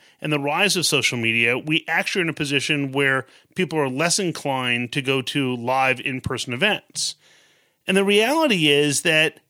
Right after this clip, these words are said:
because of social media in many respects, people crave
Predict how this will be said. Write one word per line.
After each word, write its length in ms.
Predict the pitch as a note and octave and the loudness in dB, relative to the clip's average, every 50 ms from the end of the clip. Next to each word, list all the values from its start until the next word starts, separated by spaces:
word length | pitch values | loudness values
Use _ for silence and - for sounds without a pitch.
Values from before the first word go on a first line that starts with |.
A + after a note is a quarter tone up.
| _ _ _ _ _ - | _ _ _ _ _ -4
because 560 | F3+ G3 E3+ - - - - B3+ E4 E4+ B3 | -2 -2 -2 -2 -2 0 2 2 2 2 2
of 100 | B3 F3 | 2 2
social 420 | - - - F#3+ E3 C#3 - D3 | 2 2 2 2 2 2 2 2
media 260 | C#3 C#3 C#3 C3+ C3+ B2+ | 0 0 0 2 0 0
in 80 | B2 | 2
many 160 | B2+ B2+ B2 | 2 0 0
respects, 720 | B2 A#2 A#2 A2 - - C3 A2 A2 C3+ D#3 - - - - - - - - - - _ _ _ | 0 -2 -2 -4 -4 -2 -2 0 0 -2 -2 -2 -2 -2 -2 -6 -12 -20 -20 -20 -20 _ _ _
people 320 | - A3 A#3 F#3 - A#3+ G3 | 0 0 0 2 0 -2 -2
crave 720 | - - - - G#3 A3+ A#3+ A3+ G#3 F#3+ F#3+ F#3+ F3 F3 | -2 -8 -6 -2 0 2 4 4 4 4 2 0 -2 -4